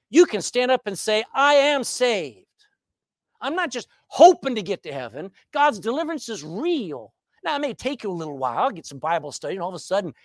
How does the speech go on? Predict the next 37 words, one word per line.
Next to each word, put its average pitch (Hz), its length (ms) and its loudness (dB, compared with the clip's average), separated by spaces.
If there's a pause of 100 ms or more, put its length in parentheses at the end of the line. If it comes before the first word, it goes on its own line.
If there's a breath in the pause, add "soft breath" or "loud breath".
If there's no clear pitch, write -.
(340 soft breath)
the 127 220 -10
pennies 220 260 -6
start 156 220 -10
dropping. 202 420 0
You 160 80 -10
start 151 280 -12
to 151 100 -10
realizing 156 640 -4
that, 139 180 -6 (320)
you 247 60 -10
know, 247 100 -2
when 170 160 -6
God 214 400 -2
saved 202 440 -4
me, 247 200 -6 (120)
he 185 120 -8
made 156 320 -6
me 139 80 -10 (220)
free. 196 480 0 (240 soft breath)
I 226 140 0
am 143 180 -6
free 240 500 -6 (140 soft breath)
from 214 300 0
that 165 200 2
dominance 247 480 0
of 160 100 -6
sin. 143 640 -4 (220 soft breath)
I 226 160 -2
am 160 180 -4
free 262 540 -2 (160 soft breath)
from 226 240 2
my 160 220 -2 (100)
past. 262 560 -2 (180 loud breath)
I 226 140 0
am 165 300 -4
free 285 480 0 (340)
indeed. 285 920 2